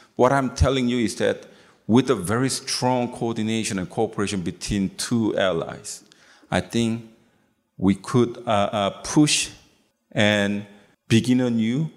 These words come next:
and open the door and bring North Korea into this, as I say, long, arduous, and torturous process that nobody can walk away. And I believe that end of war declaration is a good ticket to the,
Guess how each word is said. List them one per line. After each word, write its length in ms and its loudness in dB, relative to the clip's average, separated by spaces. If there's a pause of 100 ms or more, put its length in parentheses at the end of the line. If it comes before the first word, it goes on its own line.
and 100 -4
open 280 -2
the 80 0
door 520 -4 (160)
and 220 -4
bring 240 2
North 200 -2
Korea 200 -4
into 420 -2
this, 480 -4 (500)
as 200 4
I 120 4
say, 240 0
long, 420 0
arduous, 520 0
and 140 -6
torturous 520 -4
process 840 -6 (540)
that 120 6
nobody 400 2
can 240 -8
walk 240 -6
away. 380 -4 (420)
And 120 2
I 60 2
believe 440 0
that 340 -2 (540)
end 200 2
of 80 2
war 180 0
declaration 680 -4
is 180 -4
a 60 0
good 400 -2
ticket 460 -8
to 100 -4
the, 220 -6